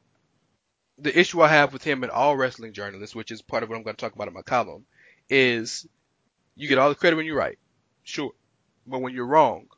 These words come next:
nobody comes out and says, "Well, I was wrong." It's always, "Plans changed." There's no accountability. Plans change every day.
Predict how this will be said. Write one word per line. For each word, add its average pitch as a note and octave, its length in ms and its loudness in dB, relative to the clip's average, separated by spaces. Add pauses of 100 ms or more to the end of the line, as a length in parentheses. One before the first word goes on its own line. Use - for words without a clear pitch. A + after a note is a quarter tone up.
(460)
nobody C#3+ 220 4
comes C3+ 180 -2
out C3 60 2
and A#2+ 100 -4
says, B2 240 -2
"Well, A2 100 -6
I A2 40 4
was G2+ 180 -6
wrong." F#2 180 -14 (460)
It's C3+ 140 -6
always, A#2+ 560 0 (460)
"Plans C#3 300 0
changed." - 560 -8 (320)
There's G#3 140 -6
no B3 80 8
accountability. A3 720 2 (280)
Plans B3 260 6
change A3 280 0
every G#3+ 220 0
day. A3+ 320 -6